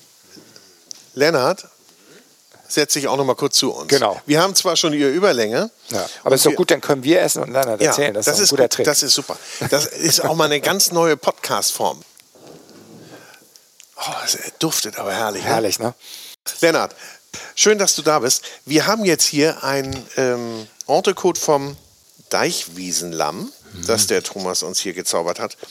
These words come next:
Speaker 1: Was trinken wir? Was würdest du dazu anbieten? Welchen Wein?
Speaker 3: Zuerst finde ich's total toll, dass du gesagt hast, Entrecote.
Speaker 1: Wieso?
Speaker 3: Wie es richtig französisch ist. Oh, ich bin immer so dankbar darüber, weil die meisten sagen Entrecote und verschlucken die Endung, weil sie Angst haben, dass sie's falsch aussprechen.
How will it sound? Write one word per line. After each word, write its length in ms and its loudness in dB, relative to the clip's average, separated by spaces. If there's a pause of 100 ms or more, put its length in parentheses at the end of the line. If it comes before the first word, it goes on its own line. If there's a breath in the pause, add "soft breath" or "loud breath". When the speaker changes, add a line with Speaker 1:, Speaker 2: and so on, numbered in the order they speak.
(120 loud breath)
Speaker 1:
Was 160 0
trinken 240 -4
wir? 140 2
Was 120 0
würdest 240 2
du 40 0
dazu 400 0 (100)
anbieten? 440 -6 (180)
Welchen 300 -8
Wein? 220 -2 (500 loud breath)
Speaker 3:
Zuerst 360 2
finde 180 -2
ich's 120 0
total 360 0
toll, 260 -2
dass 180 -2
du 100 -2
gesagt 340 -4
hast, 140 -4
Entrecote. 840 -4 (300 loud breath)
Speaker 1:
Wieso? 160 -4
Speaker 3:
Wie 60 2
es 120 2
richtig 280 0
französisch 640 -2
ist. 260 -4 (340 loud breath)
Oh, 180 -6
ich 140 -4
bin 120 -2
immer 180 -2
so 100 0
dankbar 420 -2
darüber, 440 -2
weil 100 -2
die 80 -2
meisten 420 0
sagen 240 -2
Entrecote 800 2
und 120 -2
verschlucken 480 0
die 80 2
Endung, 380 -2
weil 120 2
sie 140 2
Angst 320 0
haben, 140 0
dass 140 0
sie's 120 -4
falsch 300 -2
aussprechen. 600 -2